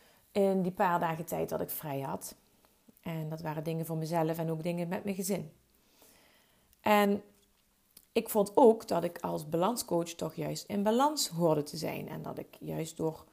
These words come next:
keuzes te maken om te gaan ontspannen in plaats van met mijn balansplanner bezig te zijn, dat ik daardoor juist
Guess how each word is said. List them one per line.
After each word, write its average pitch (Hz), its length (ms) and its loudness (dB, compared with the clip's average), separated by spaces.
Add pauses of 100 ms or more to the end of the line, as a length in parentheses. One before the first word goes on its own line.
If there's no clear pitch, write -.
(480)
keuzes 170 400 -6
te 170 120 -8
maken 156 400 -6
om 156 260 -6
te - 120 -10
gaan 160 180 -12
ontspannen 175 580 -4
in 170 140 -8
plaats 160 300 -10
van 175 120 -8
met 170 160 -8
mijn 180 120 -6
balansplanner 208 600 -4
bezig 175 220 -6
te - 80 -18
zijn, 160 220 -6
dat 165 120 -8
ik 160 120 -10
daardoor 151 360 -6
juist 151 480 -8